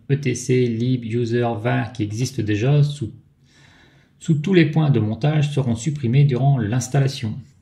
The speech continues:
Donc ça, c'est un message d'avertissement. Veuillez vous assurer que vos données importantes ont été sauvegardées avant l'installation. Bon, bien sûr, hein, si votre ordinateur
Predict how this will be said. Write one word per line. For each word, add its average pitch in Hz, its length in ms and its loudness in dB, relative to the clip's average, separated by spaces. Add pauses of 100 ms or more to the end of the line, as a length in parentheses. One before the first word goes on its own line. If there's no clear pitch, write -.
(160)
Donc 123 200 0
ça, 170 300 0
c'est 139 200 -4
un 104 80 -2
message 98 400 -6
d'avertissement. 123 800 -2 (320)
Veuillez 156 400 4
vous 131 160 0
assurer 123 400 -2
que 110 100 -6
vos 101 80 0
données 110 280 0
importantes - 500 0
ont 104 80 -2
été - 280 -2
sauvegardées 113 560 -4
avant 113 200 -4
l'installation. 107 520 -6 (220)
Bon, 101 60 -10
bien 107 140 -6
sûr, 110 240 -2
hein, 98 60 -4
si - 120 -10
votre 107 240 -6
ordinateur 113 640 -2